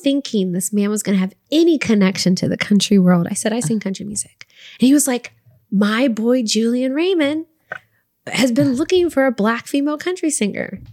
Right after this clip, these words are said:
And I was like, "Well, I'm your girl." And just like that, my life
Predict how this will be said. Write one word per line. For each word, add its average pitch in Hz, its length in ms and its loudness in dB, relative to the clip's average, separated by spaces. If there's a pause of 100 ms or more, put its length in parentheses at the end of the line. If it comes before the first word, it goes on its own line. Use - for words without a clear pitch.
(140)
And 226 80 0
I 254 40 2
was 240 140 -4
like, 240 240 -6
"Well, 320 340 -4 (600)
I'm 202 240 4
your 294 180 4
girl." 392 500 2 (680)
And 208 540 2 (360)
just 262 480 2
like 269 200 2
that, 190 320 2 (640)
my 196 240 6
life - 520 0